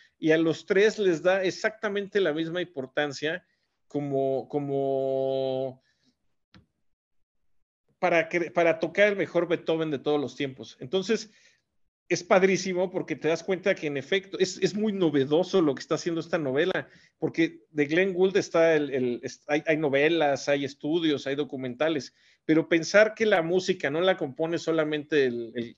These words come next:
el que está tocando, sino también el creador del instrumento y quien lo afina, a mí me parece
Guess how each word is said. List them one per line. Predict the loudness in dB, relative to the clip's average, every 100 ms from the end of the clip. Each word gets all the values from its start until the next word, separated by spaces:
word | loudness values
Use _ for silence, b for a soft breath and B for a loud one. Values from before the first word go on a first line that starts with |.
| -16
el | -16
que |
está | -8 -6 -6
tocando, | -2 -2 0 -4
sino | -4 -6 -4
también | -4 -2 -2 -4 b b -6
el | -2
creador | 4 6 6
del | 4 2
instrumento | 0 -2 -4 -2 -4
y |
quien | -4 -4
lo | -4
afina, | -4 -4 -2 0
a | 0
mí | 0
me | 0
parece | 2 0 0 -4